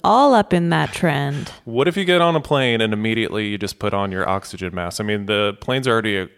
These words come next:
Speaker 2: equipped for oxygen, and they have tubes, and if you just put it over your face, you're just breathing fresh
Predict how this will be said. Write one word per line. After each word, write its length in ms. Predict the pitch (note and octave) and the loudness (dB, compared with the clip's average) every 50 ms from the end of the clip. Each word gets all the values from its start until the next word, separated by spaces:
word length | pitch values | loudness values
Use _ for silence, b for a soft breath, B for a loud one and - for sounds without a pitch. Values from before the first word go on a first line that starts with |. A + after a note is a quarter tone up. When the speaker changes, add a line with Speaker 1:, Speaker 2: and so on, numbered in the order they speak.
| _ - - | _ -12 -12
Speaker 2:
equipped 380 | A2 - - C#3 C#3 - - | -12 -4 -2 -2 -2 -2 -6
for 320 | - - - G2+ G2 - G2 | -10 -8 -6 -6 -6 -4 -4
oxygen, 600 | G2 G2 - - - - G2+ G2 F#2+ G#2+ A#2 - _ _ _ _ | -6 -6 -6 -12 -12 -10 -10 -8 -8 -10 -12 -16 _ _ _ _
and 160 | - G#2+ G2 | -12 -10 -8
they 80 | G2+ G2 | -8 -6
have 280 | G2+ G#2 G2 F#2+ F#2 | -4 -4 -4 -4 -6
tubes, 400 | - - C3+ C3 A#2+ A2+ A2+ - | -6 -4 -2 -2 -2 -2 -4 -8
and 320 | - A2 G#2 G2 G2 G2 G2 | -10 -8 -8 -8 -8 -10 -10
if 180 | - - - | -12 -14 -12
you 80 | B2 B2+ | -14 -12
just 160 | B2+ C3+ - | -12 -8 -4
put 120 | - E3+ D#3+ | -2 -2 0
it 100 | C#3+ D3+ | 2 0
over 120 | D3 D3 D#3 | 2 2 0
your 100 | D3+ D3 | -2 0
face, 420 | - E3+ E3+ E3+ E3+ E3 - - | 0 0 0 0 -2 -4 -6 -8
you're 120 | D#3+ D3+ C#3+ | -8 -8 -8
just 180 | D3+ C#3 - | -8 -8 -6
breathing 380 | C#3 C#3 C#3+ C#3+ D3+ D3 C#3+ C3+ | -6 -6 -4 -4 -6 -6 -8 -10
fresh 480 | - - - C3 C#3 - - - - | -8 -4 -4 -4 -4 -4 -8 -12 -14